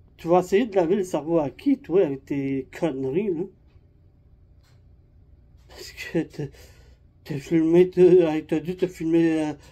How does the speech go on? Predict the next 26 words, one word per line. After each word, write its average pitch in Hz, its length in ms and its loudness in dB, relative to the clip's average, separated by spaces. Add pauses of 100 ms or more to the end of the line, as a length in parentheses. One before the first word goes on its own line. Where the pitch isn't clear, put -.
(440)
l'espace, 165 600 0
ben 170 100 2
y 165 200 4
a 156 60 -2
pas 160 140 -4
d'étoiles, 151 480 -2
pas 180 120 -2
de 156 100 -12
galaxies, 151 420 -6
pas 190 180 -6
de - 60 -8
planètes, 156 460 -4
pas 170 120 -2
d'étoiles, 151 440 -2
euh, 156 160 0
pas 147 120 -6
rien, 156 240 -2
et 151 300 -4 (1200)
c'est 135 80 -12
beau, 220 240 0
hein ? 285 160 -2 (1300)
Ton 170 180 2
esti 170 280 -4
de 175 60 0
manipulateur, 170 720 -2
euh, 160 80 -4